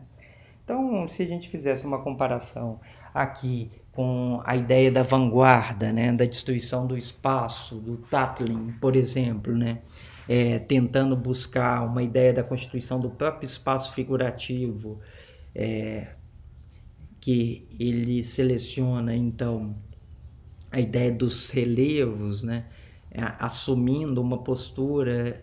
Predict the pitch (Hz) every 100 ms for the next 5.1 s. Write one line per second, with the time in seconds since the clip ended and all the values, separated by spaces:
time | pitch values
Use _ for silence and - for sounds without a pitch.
0 | - 123 117 143 139 127 123 120 - 160
1 | 170 - 151 143 - 135 120 120 131 139
2 | 117 120 117 - 117 113 110 110 104 107
3 | 123 113 107 135 123 104 101 117 117 117
4 | - 113 123 120 117 120 131 127 127 120